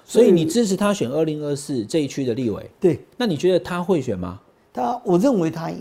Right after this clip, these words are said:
Speaker 2: 应该会，在大家的簇拥，
Speaker 1: 会不会说输两次
Speaker 2: 大家这么支持下，
Speaker 1: 放弃了？上次输给蒋万安，这次输给王宏威啊，算了，不爱算了。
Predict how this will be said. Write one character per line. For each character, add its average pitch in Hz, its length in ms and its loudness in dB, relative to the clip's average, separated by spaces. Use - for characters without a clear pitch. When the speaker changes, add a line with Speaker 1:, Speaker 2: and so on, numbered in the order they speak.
Speaker 2:
应 165 160 -2
该 165 160 0
会， 175 140 -2
在 269 180 0
大 226 260 -6
家 208 220 -2
的 190 140 -2
簇 196 280 -6
拥， 151 180 -6
Speaker 1:
会 240 100 8
不 - 0 -
会 240 100 8
说 233 140 8
输 233 200 4
两 202 180 6
次 208 160 0
Speaker 2:
大 226 60 6
家 - 0 -
这 - 0 -
么 196 60 6
支 - 0 -
持 180 60 6
下， 143 140 2
Speaker 1:
放 180 240 0
弃 190 220 -2
了？ 143 60 0
上 208 180 -4
次 196 100 4
输 185 140 -4
给 170 120 2
蒋 131 140 -4
万 160 120 -8
安， 156 60 -8
这 160 80 -4
次 160 60 -4
输 151 140 -8
给 120 160 -6
王 127 120 -6
宏 139 180 -4
威 139 100 -2
啊， 113 340 -8
算 147 280 -6
了， 104 120 -6
不 95 100 -8
爱 110 80 -4
算 117 200 -4
了。 95 100 -12